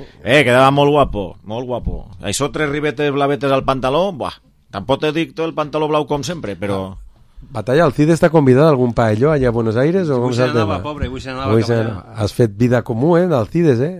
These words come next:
Speaker 2: Qui t'ho diria tu, eh?
Speaker 3: Vaya, vaya.
Speaker 2: Ta, ta, ta, ta, ta, ta.
Speaker 1: Per,
Speaker 2: Eh.
Speaker 1: perquè no el de querer portar a Madalena, si no ja el rebenta el pobre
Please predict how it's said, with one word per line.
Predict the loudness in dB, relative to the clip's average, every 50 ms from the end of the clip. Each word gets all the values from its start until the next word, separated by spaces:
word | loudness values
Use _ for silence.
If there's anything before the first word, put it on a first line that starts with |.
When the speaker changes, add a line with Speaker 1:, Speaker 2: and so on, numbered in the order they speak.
| -12 -10
Speaker 2:
Qui | -8 -6
t'ho | -4 -2 -2
diria | 0 0 2 0 0 0
tu, | -2 -4 -4
eh? | -6 -6 -8 -10
Speaker 3:
Vaya, | -12 -10 -10 -10 -10
vaya. | -12 -12 -14 -14 -16 -12 -8
Speaker 2:
Ta, | -6 -6
ta, | -4 -2 -2 -2 0 0
ta, | 0 0 -2 0
ta, |
ta, | 0 -2 -2 -2 -2 0 0 0 0
ta. | 0 0 -2 -2 -2
Speaker 1:
Per, | -2 -4 -4
Speaker 2:
Eh. | -4 -4
Speaker 1:
perquè | -2 0 0 0 0 -2 -2 0
no | 0 0 0
el | 0 2
de | 2
querer | 2 2 2 2 0
portar | 0 -2 0 -2 -2
a | -2
Madalena, | -2 -2 0 0 0 0 2 0 0 -2
si | -2 -2
no | 0 0
ja | 2 2
el | 2 2 0 0 0
rebenta | -2 -2 -2 -2 -2 -2 -2
el | -2 -2
pobre | -2 -2 0 2